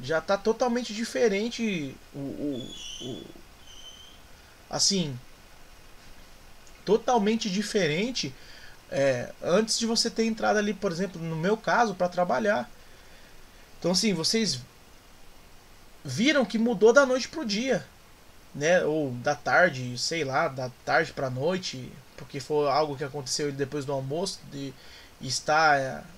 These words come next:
sendo levado até agora, né, essa instabilidade. Cara, é, é muito, é muito, vocês têm, ca-, gente, vocês não têm noção. É, é, enquanto vocês aí estão dormindo, estão descansando, né, pra você,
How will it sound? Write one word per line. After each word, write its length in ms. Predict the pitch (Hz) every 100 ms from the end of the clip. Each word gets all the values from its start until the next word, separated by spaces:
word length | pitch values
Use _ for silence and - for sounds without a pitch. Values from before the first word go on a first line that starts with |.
| -
sendo 380 | - - 151 147
levado 440 | 147 127 151 147
até 160 | 131 131
agora, 460 | 123 131 147 202
né, 100 | 143
essa 180 | 139 -
instabilidade. 880 | 135 - 131 127 120 127 196 190 - - - - - - - - - - - -
Cara, 380 | 190 214 160 127 - - - - - -
é, 320 | 160 - 151
é 20 |
muito, 640 | 185 165 185 226 - 175 143
é 100 | 156
muito, 320 | 165 180 208
vocês 320 | 202 185 220 -
têm, 180 | 214 208
ca-, 280 | - -
gente, 260 | 160 220 214
vocês 160 | 202 196
não 120 | 208
têm 160 | 214
noção. 580 | 208 226 233 - 190 185 - - - - - -
É, 300 | 151 156 -
é, 440 | - 147 135 131 135 - -
enquanto 440 | 156 135 180 226
vocês 400 | 202 214 220 208
aí 160 | 196 190
estão 520 | 180 - 185 185 156 131 -
dormindo, 720 | 143 170 147 143 208 196 135 - - -
estão 280 | - 165 180
descansando, 800 | - 170 151 - 165 208 165 123 - - - - - -
né, 220 | 131 143
pra 160 | 156 151
você, 500 | 147 139 165 156 -